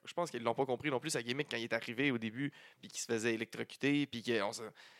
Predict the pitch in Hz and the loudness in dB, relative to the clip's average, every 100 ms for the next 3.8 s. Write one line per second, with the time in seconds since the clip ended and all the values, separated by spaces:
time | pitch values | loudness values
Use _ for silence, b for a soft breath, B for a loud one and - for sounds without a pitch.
0 | B B - 98 135 175 123 113 113 127 | B B -14 -6 -2 0 -2 -4 -4 -2
1 | 135 123 143 - 117 - 120 156 170 151 | 0 0 -2 -2 -4 4 6 6 4 0
2 | 113 110 - - 117 120 117 117 113 - | -4 -6 -8 0 2 2 -2 -6 -8 -10
3 | - 113 - 151 170 180 180 131 | -6 -6 0 4 6 4 0 -2